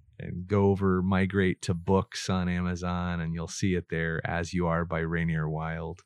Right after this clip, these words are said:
It's Wild with a Y. Uh, and, um, you'll see it right there. Click purchase. Love for you too. I, I was only teasing earlier when I,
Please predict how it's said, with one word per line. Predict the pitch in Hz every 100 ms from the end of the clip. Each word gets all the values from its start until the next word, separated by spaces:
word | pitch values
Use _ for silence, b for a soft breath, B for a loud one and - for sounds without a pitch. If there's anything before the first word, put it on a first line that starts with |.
| B B B B
It's | -
Wild | 92 90 87 85
with | 87 80
a | 76
Y. | 82 82 85 80 82 80 92 90 B B B -
Uh, | 90 82 82 85 - -
and, | 95 92 90 90 87 -
um, | 85 82 80 82 82 - - _ _ -
you'll | 101 92
see | - 107
it | 82 -
right | 85 82 -
there. | 76 85 87 - _ -
Click | 101 -
purchase. | - 87 82 78 90 - - - 95
Love | 95 104 104 90
for | 95
you | 80 78
too. | - 82 85
I, | - - - - - _ -
I | 76 73 - -
was | 92 90
only | 98 90 85
teasing | - 98 92 82 80
earlier | 92 92 80 82
when | 80 80
I, | 78 80